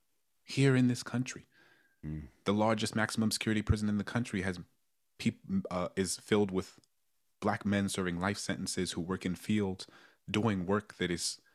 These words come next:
Speaker 1: unsettlingly parallel to the work that had been done m-,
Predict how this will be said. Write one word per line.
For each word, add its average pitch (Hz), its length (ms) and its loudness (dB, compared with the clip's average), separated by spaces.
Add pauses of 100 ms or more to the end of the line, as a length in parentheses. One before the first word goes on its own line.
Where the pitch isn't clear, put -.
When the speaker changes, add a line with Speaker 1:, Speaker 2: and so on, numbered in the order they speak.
(260)
Speaker 1:
unsettlingly 95 720 0
parallel 95 480 0
to - 140 -4
the 85 80 -2
work 92 300 -4
that 85 120 -4
had 90 160 -2
been 87 220 -4
done 90 340 -4 (720)
m-, 104 100 -4